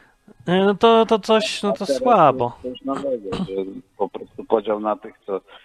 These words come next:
Speaker 2: e, na ruskie onuce i na tych, co będą pomagać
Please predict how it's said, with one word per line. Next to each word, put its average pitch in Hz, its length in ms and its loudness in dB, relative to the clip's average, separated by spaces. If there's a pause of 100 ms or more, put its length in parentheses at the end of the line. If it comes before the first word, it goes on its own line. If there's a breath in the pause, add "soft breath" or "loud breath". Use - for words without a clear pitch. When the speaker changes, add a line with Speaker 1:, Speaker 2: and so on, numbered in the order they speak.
(200 loud breath)
Speaker 2:
e, 104 160 -8
na 107 220 0
ruskie 110 420 -4
onuce 113 380 -6 (380)
i 92 540 -10
na 90 280 -8
tych, - 240 -14
co 98 200 -14
będą 85 280 -10
pomagać 90 720 -8